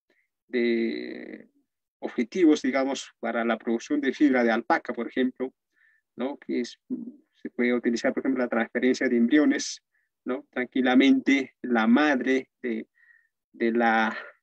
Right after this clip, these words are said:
del embrión tra-, des-, desarrollado en la madre, digamos, eh, de, de, digamos, se puede desarrollar en la llama, ¿no?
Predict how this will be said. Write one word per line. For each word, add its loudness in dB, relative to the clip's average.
del 0
embrión 0
tra-, -4
des-, -12
desarrollado 2
en 4
la 2
madre, 2
digamos, -2
eh, -14
de, 0
de, -2
digamos, 0
se -6
puede 0
desarrollar 0
en -2
la -8
llama, 2
¿no? -12